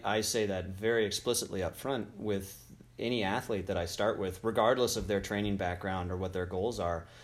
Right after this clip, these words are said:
Uh, I say, you know, we're gonna start conservatively because I don't know. I, I know a little bit about you now. We've had a phone conversation and you sent this info, but I don't,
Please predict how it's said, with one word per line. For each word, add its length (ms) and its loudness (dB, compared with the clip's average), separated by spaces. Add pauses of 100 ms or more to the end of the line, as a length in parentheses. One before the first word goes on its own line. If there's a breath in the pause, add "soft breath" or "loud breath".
(240 loud breath)
Uh, 300 0 (140)
I 280 2
say, 380 2
you 140 -6
know, 160 -4 (560)
we're 120 0
gonna 120 0
start 360 2
conservatively 760 0
because 540 -2 (120)
I 180 2
don't 280 2
know. 540 0 (360 loud breath)
I, 260 4
I 40 4
know 160 2
a 140 -2
little 140 10
bit 120 8
about 260 2
you 60 -2
now. 220 0
We've 140 0
had 120 -2
a 60 -2
phone 280 -4
conversation 800 -2
and 140 -2
you 60 -4
sent 240 -4
this 180 -4
info, 160 -6
but 160 -6
I 160 0
don't, 220 -2